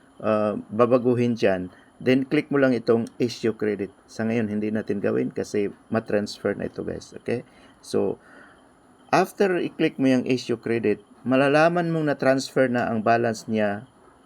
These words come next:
katulad nito, na-transfer na kay Lucrecia mula sa akin, dahil pagdat-, pagbalik mo rito sa ano mo, okay? Kung, kung babalik tayo rito sa simula,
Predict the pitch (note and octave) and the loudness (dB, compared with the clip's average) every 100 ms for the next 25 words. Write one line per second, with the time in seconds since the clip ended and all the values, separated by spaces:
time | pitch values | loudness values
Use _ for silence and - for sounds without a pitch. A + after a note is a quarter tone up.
0 | - A2 A#2+ A#2 B2 A#2+ A2 G2+ G#2+ A2+ | -6 0 0 2 0 0 0 0 0 0
1 | - A#2 A2 A2 - A2 G#2 - C#3+ - | 0 -2 -2 -6 -8 -4 -4 -4 -6 -6
2 | A2 G#2 G2+ G#2 - G2+ C#3+ A2 G#2 - | -4 -2 -2 -4 -4 -6 -4 -4 -6 -10
3 | _ _ _ _ _ _ - D3 E3 D3 | _ _ _ _ _ _ -2 4 4 2
4 | C3 A2+ A2 A2 - - _ A2+ A2 A#2+ | 0 0 0 -4 -14 -20 _ -2 0 -2
5 | - - A#2 A2+ G#2+ A#2+ D3+ - C#3+ C#3 | -4 -4 -2 -2 2 2 2 -2 -2 0
6 | C3+ B2+ - G#2 B2 A#2+ F#2+ F#2 - _ | 0 -4 0 0 0 0 -2 -6 -12 _
7 | _ _ _ _ A#2 D3+ B3+ - _ _ | _ _ _ _ -6 -6 -8 -16 _ _
8 | - A2+ A2+ A2+ - _ - A2 B2 D3 | -10 -4 -2 -4 -8 _ -6 0 0 0
9 | D#3 C#3 - B2 A#2+ - G2 F#2 - _ | -2 -2 0 0 0 -2 -6 -6 -10 _
10 | _ _ _ _ _ _ _ _ _ _ | _ _ _ _ _ _ _ _ _ _
11 | _ _ _ - G#2+ A2+ G#2+ G2 F2 | _ _ _ -10 -4 -2 0 -2 -4